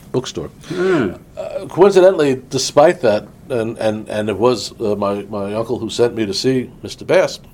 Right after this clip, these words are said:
Speaker 1: who gave me the job. Uh, by the time I came of age, I was raised, uh,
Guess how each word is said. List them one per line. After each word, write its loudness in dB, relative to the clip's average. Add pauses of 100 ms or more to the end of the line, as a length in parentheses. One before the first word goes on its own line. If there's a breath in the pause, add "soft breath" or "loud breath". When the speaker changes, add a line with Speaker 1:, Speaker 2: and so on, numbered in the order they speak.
(140)
Speaker 1:
who -14
gave -2
me -6
the -4
job. 0 (360 loud breath)
Uh, -6
by 4
the 2
time 2
I 2
came -2
of -2
age, 4
I 2
was -4
raised, -2
uh, -4